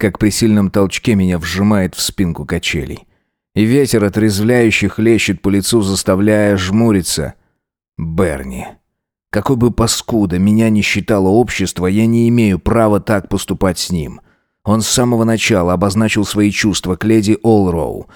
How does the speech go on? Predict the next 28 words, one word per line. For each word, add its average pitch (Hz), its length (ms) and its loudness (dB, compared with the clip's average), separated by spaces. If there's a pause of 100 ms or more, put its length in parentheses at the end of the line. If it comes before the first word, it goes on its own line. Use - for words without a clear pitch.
(160)
уже 113 260 2
не 123 100 0
говоря 117 360 2
о - 20 -2
том, 123 260 0
что, - 180 -2
в 98 40 0
отличие 104 400 0
от 95 100 -2
меня, 113 300 2
он 110 140 2
действительно 104 720 0
подходит 101 540 0
Джейн. 92 560 -4 (340)
Характером, 110 760 0 (240)
возрастом, 104 800 2
привлекательной 110 680 2
внешностью, 101 640 -2
положением 110 600 2
в 95 80 0
обществе, 104 560 0
прошлым... 107 800 0 (640)
Всем. - 600 -6 (500)
Тягучая 98 480 2
дымка 92 480 0
заволокла 92 640 0
бирюзовую 85 600 -2
радужку. - 580 -8